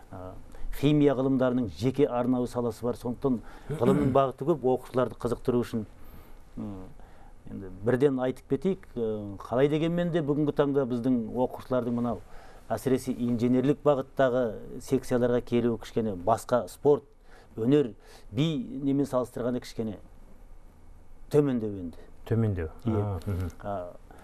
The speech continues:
Speaker 1: шындығына келгенде, жарайды, елімізге енді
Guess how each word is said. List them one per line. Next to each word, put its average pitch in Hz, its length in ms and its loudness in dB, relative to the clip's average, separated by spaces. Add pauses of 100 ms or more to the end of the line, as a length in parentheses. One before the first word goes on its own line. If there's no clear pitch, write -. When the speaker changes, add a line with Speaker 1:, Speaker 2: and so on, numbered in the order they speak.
(380)
Speaker 1:
шындығына 117 500 2
келгенде, 120 560 4 (100)
жарайды, 123 380 2
елімізге 131 480 4
енді 135 220 2